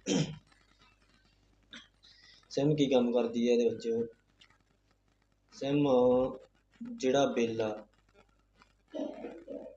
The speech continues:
ਉਹ ਬਣਾਉਣ ਦਾ ਕੰਮ ਕਰਦੀ ਆ। ਬਿੱਲ ਕਿਵੇਂ ਬਣਦਾ ਵਾ, ਉਹ ਵੀ ਤੁਸੀਂ ਸਮਝ ਲਓ।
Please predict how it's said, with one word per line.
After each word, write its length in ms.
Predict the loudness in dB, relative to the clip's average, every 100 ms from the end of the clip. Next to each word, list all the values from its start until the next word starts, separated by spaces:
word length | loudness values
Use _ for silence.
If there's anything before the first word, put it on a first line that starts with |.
| -20 -20 -16 0
ਉਹ 140 | 2
ਬਣਾਉਣ 360 | 4 2 0 0
ਦਾ 100 | -4
ਕੰਮ 220 | -6 -12
ਕਰਦੀ 320 | -14 -18 -20
ਆ। 100 | _ _ _ _ -20 -20 _ _ _ _ _ _ _ _ _ _ -20 -20 _ _ _ _ _ -20 _ _ _ _ -8
ਬਿੱਲ 220 | -2 0 2
ਕਿਵੇਂ 240 | 0 0
ਬਣਦਾ 360 | 0 -2 -2 -4
ਵਾ, 260 | -4 -8 -18 _ _ _
ਉਹ 80 | -8
ਵੀ 60 | -6
ਤੁਸੀਂ 180 | -6 -8
ਸਮਝ 260 | -8 -8
ਲਓ। 260 | -6 -8